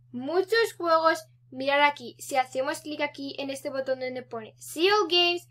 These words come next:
nos van a aparecer todas sus categorías. Bajaríamos aquí y veríais que aquí tenemos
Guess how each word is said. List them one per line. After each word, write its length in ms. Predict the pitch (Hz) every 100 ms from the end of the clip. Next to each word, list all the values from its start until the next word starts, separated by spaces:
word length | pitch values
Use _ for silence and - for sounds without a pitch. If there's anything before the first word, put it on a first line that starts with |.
| _ _ -
nos 180 | 359
van 160 | 359 359
a 60 | 359
aparecer 520 | 349 349 - 302 294 _ _ _ _
todas 580 | 311 240 196 190 294 -
sus 440 | - - 302 294
categorías. 840 | - 277 262 247 226 220 220 190 - _ _ _
Bajaríamos 680 | - 277 311 392 392 381 381
aquí 320 | 370 311 320
y 180 | - 294
veríais 520 | 311 294 254 269 285
que 80 | -
aquí 160 | 226 226
tenemos 460 | 262 254 247 262